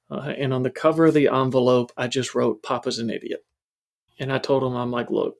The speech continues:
this is a letter. I don't want you to read it now, but there's gonna come a point where you're up in your room and you think whatever just went down was completely unfair and I'm out of touch and that, and you're just thinking Papa's an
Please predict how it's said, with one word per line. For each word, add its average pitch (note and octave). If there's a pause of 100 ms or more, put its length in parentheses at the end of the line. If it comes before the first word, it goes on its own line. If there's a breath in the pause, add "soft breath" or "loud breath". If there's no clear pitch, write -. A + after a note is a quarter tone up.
(160)
this C3+
is D#3
a D#3+
letter. B2+
I A2+
don't G#2+
want A#2+
you C#3
to C#3+
read C#3+
it -
now, A2+ (240)
but C3+
there's C3
gonna D#3+
come F3+
a F3+
point C3
where B2+
you're B2
up C3
in D3
your D#3+
room A#2+
and A#2+
you B2
think B2+
whatever B2+
just D3
went C3
down B2
was A#2
completely C#3
unfair A#2+
and A#2
I'm C#3
out C3+
of C#3
touch B2
and A#2
that, C#3 (220)
and C#3
you're D3
just D3+
thinking C3+
Papa's C3
an B2